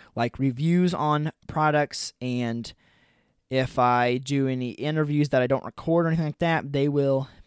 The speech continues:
be there. Once I get to sixty dollars per episode, which I know the audience can do,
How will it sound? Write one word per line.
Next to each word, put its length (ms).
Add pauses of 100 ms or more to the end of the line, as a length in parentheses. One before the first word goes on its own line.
be 180
there. 300 (1900)
Once 160
I 40
get 80
to 60
sixty 260
dollars 180
per 120
episode, 640 (720)
which 360
I 140
know 280
the 100
audience 320
can 140
do, 260